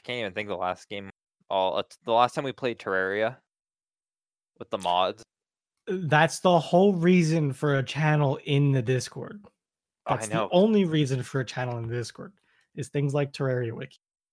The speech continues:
Speaker 1: Yeah, 'cause, like, once, we never use game chat for a while, but then we get to that one game where it's like, "Oh, how do you do, how,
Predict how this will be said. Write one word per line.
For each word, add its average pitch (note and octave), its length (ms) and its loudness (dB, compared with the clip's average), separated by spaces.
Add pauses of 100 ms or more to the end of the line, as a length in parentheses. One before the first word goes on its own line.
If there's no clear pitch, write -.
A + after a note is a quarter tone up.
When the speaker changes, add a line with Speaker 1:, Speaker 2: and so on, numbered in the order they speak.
(680)
Speaker 1:
Yeah, D3 260 -14
'cause, - 200 -16
like, B2+ 260 -10 (180)
once, E3 320 -10 (680)
we D#3 100 -6
never A3 260 -4
use E3+ 240 -10
game A#2+ 240 -6
chat C#3+ 320 0
for G#2+ 140 -2
a G2 60 0
while, F#2+ 440 -2
but - 180 -16
then A#2+ 160 -2
we C3 80 -8
get B2 180 -4
to B2+ 100 -12
that F#2+ 180 0
one A2 260 -4
game G#2 260 -4
where F#2 100 -6
it's - 140 -18
like, F#2 180 -8
"Oh, G2 140 0
how G#2+ 140 0
do G2+ 80 -10
you G2 60 -10
do, G#2 180 -8
how, G#2 220 -12